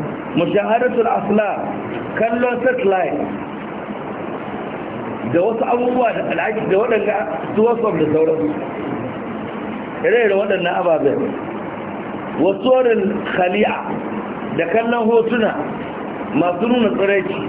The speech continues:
Da wasu abubuwa da aka nunawa. Duk irin waɗannan ababen suna kai mutum zuwa ga aikata zina. To, waɗannan kenan. Sai turbul wiqaya min az-zina,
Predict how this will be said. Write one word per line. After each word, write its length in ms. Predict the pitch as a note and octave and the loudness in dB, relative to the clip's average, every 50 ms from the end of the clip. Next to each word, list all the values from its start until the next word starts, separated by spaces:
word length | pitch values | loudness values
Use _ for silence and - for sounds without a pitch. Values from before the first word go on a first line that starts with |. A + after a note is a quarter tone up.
| - - - - - - - - - - - - - - - - - - - - - B2 | -6 -6 -8 -8 -8 -8 -8 -8 -8 -10 -10 -10 -10 -10 -10 -10 -10 -10 -8 -6 -2 2
Da 60 | D3 | 2
wasu 180 | F#3 A3 A3 - | 2 2 2 2
abubuwa 280 | - A#3 A#3+ B3+ B3 A3+ | 2 2 2 2 2 2
da 80 | G#3 - - | 0 -2 -2
aka 160 | G#3+ G3 G#3 G3 | 0 2 2 4
nunawa. 480 | F#3+ G#3 G#3 F#3+ E3 C#3+ B2+ A#2 A2 - - - - - - - D3+ | 4 4 4 4 2 2 0 0 -2 -4 -4 -6 -6 -8 -6 -4 -4
Duk 100 | F3 C4 | -2 -2
irin 180 | C#4+ D#4+ D#4 C#4 | 0 2 2 2
waɗannan 380 | B3+ C4 B3+ A#3 G#3+ G3+ G#3 - A3 | 2 2 2 2 2 2 2 0 0
ababen 380 | G#3 G#3 G3 F3+ E3 E3+ D#3+ - - - - - - - - - - - | 2 2 2 2 2 2 0 0 0 -2 -4 -4 -6 -8 -8 -8 -4 0
suna 200 | - G#3+ A3 G#3+ | 2 4 4 4
kai 140 | G3 - G#3+ | 4 2 2
mutum 320 | G#3 G3 E3+ E3+ F#3+ F#3+ F#3+ | 2 2 4 2 2 4 4
zuwa 160 | G3+ F#3 E3+ | 2 2 2
ga 80 | E3 | 2
aikata 360 | E3 E3+ - E3+ - - C#3+ C3 | 2 2 2 2 2 2 2 2
zina. 220 | - D3+ - - - - - - - - - - - - - - - - - - - - - - - - - - | 2 0 0 -2 -2 -4 -6 -8 -8 -8 -8 -8 -8 -6 -6 -6 -6 -6 -8 -8 -8 -8 -6 -6 -6 -6 -4 -2
To, 60 | - D3 | 0 2
waɗannan 420 | F3+ G#3+ A3+ A3 G#3+ G3+ F3 - D#3+ D3 | 2 2 2 2 2 2 2 2 2 2
kenan. 240 | C3 A#2 A2 F#2 - - - - - - - - - - - - - - - - | 2 2 2 0 0 -2 -4 -6 -6 -8 -8 -8 -8 -8 -8 -8 -8 -8 -4 0
Sai 120 | - G3 G#3 | 0 0 2
turbul 360 | G#3 B3 C4+ D4 C#4+ C4 A3 | 2 2 2 2 2 2 4
wiqaya 480 | G#3 F#3+ G3 G3 G3+ G#3 A3 G#3+ G3+ F#3 | 4 4 4 2 2 2 2 2 2 2
min 120 | F#3+ F#3+ F#3+ | 2 2 2
az-zina, 380 | F3 C#3+ - D3 E3+ F3+ G3 | 2 2 0 0 0 0 0